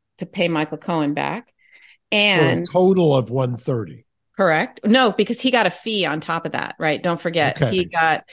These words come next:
Speaker 1: he got, you know,
Speaker 2: So
Speaker 1: a,
Speaker 2: the, so the problem would be,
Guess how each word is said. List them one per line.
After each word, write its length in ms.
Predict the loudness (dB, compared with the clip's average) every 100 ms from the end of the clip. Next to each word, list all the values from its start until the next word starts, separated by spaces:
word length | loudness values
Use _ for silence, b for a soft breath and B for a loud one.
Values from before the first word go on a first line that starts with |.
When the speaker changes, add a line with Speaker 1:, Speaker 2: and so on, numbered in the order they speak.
| B
Speaker 1:
he 120 | 0
got, 380 | 4 4 2 -2 -12 -10
you 180 | -4 -2
know, 180 | 0 2
Speaker 2:
So 160 | 4
Speaker 1:
a, 40 | 6
Speaker 2:
the, 400 | 8 6 4 -6
so 320 | -16 -6 0 2
the 140 | 2
problem 800 | -2 0 2 4 2 2 4 4
would 260 | 4 0 -2
be, 400 | -2 -2 -4